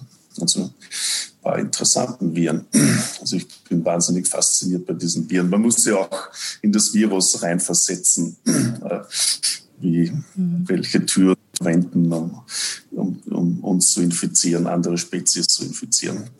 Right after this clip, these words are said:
Speaker 1: Also, und jetzt mal, wenn ich im Ozean schwimmen gehe hier, dann, dann trinke ich wahrscheinlich Millionen von kleinen Viren. Also die meisten sind nicht völlig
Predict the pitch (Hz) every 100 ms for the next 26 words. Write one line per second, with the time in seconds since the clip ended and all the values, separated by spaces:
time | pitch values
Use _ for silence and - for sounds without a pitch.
0 | _ _ - - 107 87 92 90 - -
1 | 113 117 - 101 92 98 101 101 92 92
2 | 92 95 92 90 90 92 92 87 - 98
3 | 95 90 85 85 85 82 82 92 - _
4 | - - - - - - - _ - 90
5 | 85 - 92 101 101 82 - 85 - 82
6 | 85 85 90 90 90 90 90 85 - 87
7 | - 82 85 85 92 82 78 - 90 98
8 | 101 95 101 - 104 95 95 95 95 92